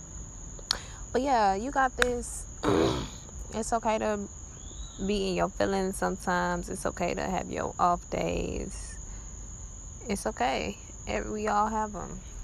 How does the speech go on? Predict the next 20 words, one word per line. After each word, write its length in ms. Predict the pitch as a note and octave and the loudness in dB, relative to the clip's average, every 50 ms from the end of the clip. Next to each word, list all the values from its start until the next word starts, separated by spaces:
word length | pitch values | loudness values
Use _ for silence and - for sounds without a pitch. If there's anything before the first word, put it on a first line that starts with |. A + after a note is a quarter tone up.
| - | -2
Don't, 340 | - - F#3+ G3+ F3 D#3+ F3 | 0 2 2 2 0 -2 0
don't 200 | F3+ F#3+ G3 G3+ | 2 2 2 2
get 160 | G#3+ - - | 0 -2 -2
discouraged 880 | G3+ F#3 - - - F3 F3 F3 E3+ E3 E3 - - - - - - - - - - - - - - - - - | -2 -4 -4 -4 -2 0 0 2 2 0 -2 -4 -6 -8 -8 -8 -8 -10 -10 -12 -12 -10 -10 -10 -12 -12 -8 -6
because 300 | F#3 F3+ - F3 E3+ F3 | -4 0 0 0 0 2
you, 160 | E3+ F3 F#3 - - | 0 0 -2 -2 -2
you 240 | F3 E3+ E3+ F3+ F3+ | -2 0 2 2 2
need 180 | F#3 F#3+ F3+ | 2 4 4
an 80 | F3+ - | 4 4
off 260 | D#3 D#3+ E3 E3 - | 6 4 4 4 2
day. 200 | - - - - | 0 0 0 0
You 120 | - D#3+ | 0 -2
need 140 | E3 D#3+ D#3+ | -2 0 0
a 60 | D#3+ | -2
break. 400 | D#3+ D#3+ D#3 D#3 D3+ D3+ - - | 0 2 2 2 2 0 -2 -4
You 60 | D#3+ D#3+ | -4 -2
need 120 | D#3+ E3 | -2 -2
a 60 | D#3+ | 0
rest. 460 | D#3+ D#3 D#3 D#3 - - - - - - - | 0 0 0 0 0 -2 -6 -8 -10 -10 -10
You, 120 | - - | -10 -10